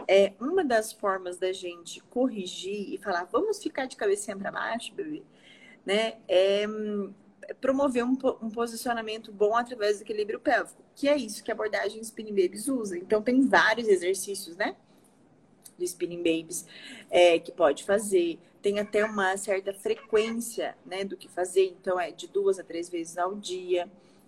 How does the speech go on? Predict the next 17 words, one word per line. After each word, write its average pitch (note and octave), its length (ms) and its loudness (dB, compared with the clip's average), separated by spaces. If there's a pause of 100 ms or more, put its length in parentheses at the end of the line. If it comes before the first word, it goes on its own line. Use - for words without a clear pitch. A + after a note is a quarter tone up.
(680)
né? E3+ 280 2
Um, F#3 340 -8
um F#3 60 4
exercício F#3 520 2
específico. - 960 -2 (420)
É, E3+ 680 8
então, G3+ 240 -6
assim, A#3+ 240 -4
a A3+ 60 -4
gente A#3 200 -10
sempre F#4+ 320 -2
começa G3+ 520 -8
partindo G3+ 400 -8
do F3+ 100 -6
princípio F3+ 560 -18
de F#4+ 80 -14
que - 220 -10